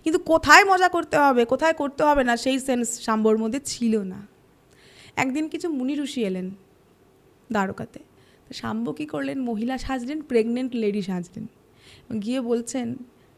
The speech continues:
"আহ, আমি তো প্রেগনেন্ট, বলো তো আমার পুত্র হবে না কন্যা হবে?" বা তারা দূরদর্শী, তাদের দীর্ঘদৃষ্টি। তো মুনি ঋষিরা বলছেন, "আচ্ছা, তুমি প্রসব করবে, নিশ্চয়ই প্রসব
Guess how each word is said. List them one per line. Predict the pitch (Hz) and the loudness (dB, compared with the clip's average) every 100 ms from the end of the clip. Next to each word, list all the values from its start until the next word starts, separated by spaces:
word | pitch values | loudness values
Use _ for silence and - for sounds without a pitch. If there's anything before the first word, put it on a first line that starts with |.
| _ | _
"আহ, | 196 190 190 - | -6 -4 -6 -4
আমি | 240 247 | -4 -2
তো | 302 | -6
প্রেগনেন্ট, | - 233 233 320 277 | 2 2 2 -2 -4
বলো | 214 208 226 | -2 0 0
তো | 240 262 | -2 -4
আমার | 262 254 | -4 -4
পুত্র | 226 - 247 | -6 -2 -2
হবে | 226 240 | 0 0
না | 240 | -4
কন্যা | 240 208 196 208 | -2 -2 0 -2
হবে?" | 208 202 233 - _ _ _ _ _ _ _ - | -2 -4 -8 -12 _ _ _ _ _ _ _ -14
বা | |
তারা | 202 202 208 | -8 -4 -2
দূরদর্শী, | 208 226 277 285 269 - 285 - _ _ _ | -2 -2 0 0 -2 -4 -6 -8 _ _ _
তাদের | - 208 247 | -2 0 2
দীর্ঘদৃষ্টি। | 214 247 233 294 330 330 - 339 392 - _ _ _ _ | 2 2 4 4 4 0 0 -2 -2 -10 _ _ _ _
তো | 240 | -8
মুনি | 220 226 254 | -4 -4 -4
ঋষিরা | 262 285 294 | -6 -8 -8
বলছেন, | 254 254 262 | -8 -8 -8
"আচ্ছা, | 269 233 - - 202 214 - _ _ - | -10 -10 -10 -8 -8 -10 -16 _ _ -6
তুমি | 294 | -4
প্রসব | 302 220 269 - | -2 -4 -4 -6
করবে, | 214 202 196 - _ _ | -8 -8 -10 -12 _ _
নিশ্চয়ই | 262 269 - 370 | -4 -4 0 0
প্রসব | 415 403 | 0 -2